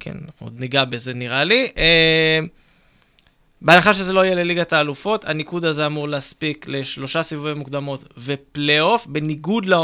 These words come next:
ופלייאוף כלא מדורגת, בניגוד לעונה הנוכחית, ששם באמת בזכות הדחות הפכנו למדורגים גם בפלייאוף, מחוץ לתחום,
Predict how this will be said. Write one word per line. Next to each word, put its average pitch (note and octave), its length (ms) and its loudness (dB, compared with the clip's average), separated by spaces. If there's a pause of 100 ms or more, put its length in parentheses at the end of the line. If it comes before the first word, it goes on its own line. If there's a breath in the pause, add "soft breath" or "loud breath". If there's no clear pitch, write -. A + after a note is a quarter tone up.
(160)
ופלייאוף E3 680 0
כלא D#3 240 -2
מדורגת, D3+ 480 -2 (340 soft breath)
בניגוד F3+ 560 2
לעונה E3+ 360 0
הנוכחית, D#3 640 -6
ששם D3+ 640 0
באמת C#3 240 -8
בזכות C#3 420 -12
הדחות C#3+ 440 -8
הפכנו C#3 320 -10
למדורגים C3+ 500 -6
גם C#3 140 -4
בפלייאוף, G3 420 -2 (1160)
מחוץ D#3 380 -4
לתחום, C3+ 420 -2